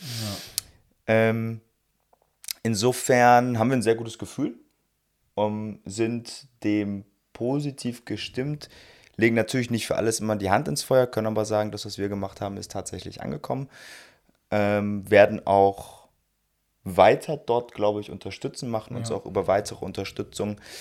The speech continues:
Speaker 2: äh, die über die Bäume hinausgehen, gerade Gedanken, gucken auch, ob wir vielleicht noch ein gemeinsames Projekt, Schrägstrich Crowdfunding, aufziehen, ganz speziell nochmal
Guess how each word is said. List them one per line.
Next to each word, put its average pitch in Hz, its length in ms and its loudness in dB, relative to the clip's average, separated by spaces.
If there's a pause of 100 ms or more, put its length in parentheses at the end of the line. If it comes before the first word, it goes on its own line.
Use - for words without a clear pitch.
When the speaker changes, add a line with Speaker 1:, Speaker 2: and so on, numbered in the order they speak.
(240)
Speaker 2:
äh, 98 120 -4
die 95 180 -8
über 101 180 -2
die 98 80 -8
Bäume 101 340 -4
hinausgehen, 98 480 -6
gerade 92 280 -4
Gedanken, 135 840 -8 (120)
gucken 127 300 -10
auch, 107 300 -4
ob - 180 -10
wir 101 80 -6
vielleicht 101 380 -8
noch 98 120 -12
ein 101 100 -12
gemeinsames 92 580 -6
Projekt, - 720 -6 (400)
Schrägstrich - 560 -6
Crowdfunding, 98 920 -4 (100)
aufziehen, 135 640 -4
ganz 107 240 -6
speziell - 520 -4
nochmal 107 520 -4